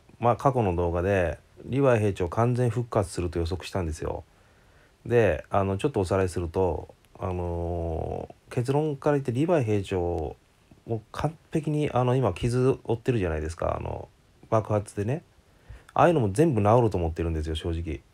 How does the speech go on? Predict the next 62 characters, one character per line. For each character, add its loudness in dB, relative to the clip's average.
あ 0
の 2
ー、 2
ま 4
さ 2
か 6
あ 4
の 2
ボ 4
ロ 4
ボ 6
ロ 6
の 4
状 4
態 6
で 8
漫 0
画 4
終 6
わ -
る 2
と 4
は 6
思 0
っ -2
て -4
な -2
く -8
て、 -2
あ 0
の -2
ー、 6
治 6
る 2
と 0
思 2
い -2
ま -2
す。 -14
あ -2
の、 -8
ん、 -8
今、 4
あ 4
の -2
ー、 -6
マ 4
ー 4
レ 2
側 2
の 0
ね、 -4
兵 2
士、 -8
戦 -2
士 -8
か、 -6
戦 -2
士 -8
と -2
会 2
っ -16